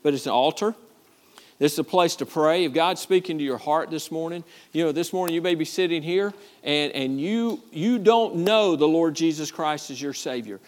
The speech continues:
You know what? I, I can't look at a one of you 'cause you don't wear a stamp on your forehead. There's no S's or L's up there. And L doesn't mean loser. It means just lost. It means someone that, that doesn't know the Lord. If you don't know the Lord, we'll call you a,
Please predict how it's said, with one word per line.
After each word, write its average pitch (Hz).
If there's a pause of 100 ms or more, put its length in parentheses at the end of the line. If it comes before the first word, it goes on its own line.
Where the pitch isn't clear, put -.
(160)
You 165
know 190
what? 208
I, 185
I 180
can't 202
look 185
at 170
a 165
one 165
of 120
you 113
'cause 123
you 151
don't 165
wear 160
a 156
stamp 156
on 135
your 135
forehead. 120 (480)
There's 127
no 156
S's 165 (200)
or 151
L's 123
up 120
there. 107
And 107
L 139
doesn't 147
mean 139
loser. 117
It -
means 113
just 120
lost. 123
It -
means 117
someone 131
that, 117 (280)
that 147
doesn't 151
know 139
the 127
Lord. 127
If 120
you 143
don't 170
know 180
the 185
Lord, 156
we'll 143
call 147
you 143
a, 117